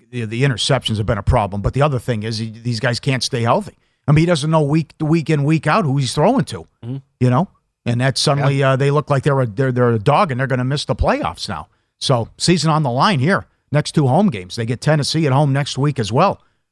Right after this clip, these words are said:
Speaker 1: But I wanna see how Miami responds and Tua responds after it didn't go well in San Francisco in this tough stretch, back-to-back-to-back road games and back-to-back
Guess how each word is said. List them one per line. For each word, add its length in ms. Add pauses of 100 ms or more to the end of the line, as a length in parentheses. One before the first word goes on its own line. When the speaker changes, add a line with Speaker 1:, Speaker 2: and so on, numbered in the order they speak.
(100)
Speaker 1:
But 180
I 80
wanna 200
see 160
how 120
Miami 460
responds 520
and 100
Tua 240
responds 480
after 240
it 80
didn't 180
go 160
well 320 (320)
in 120
San 220
Francisco 500
in 80
this 160
tough 240
stretch, 400
back-to-back-to-back 920
road 240
games 280
and 100
back-to-back 600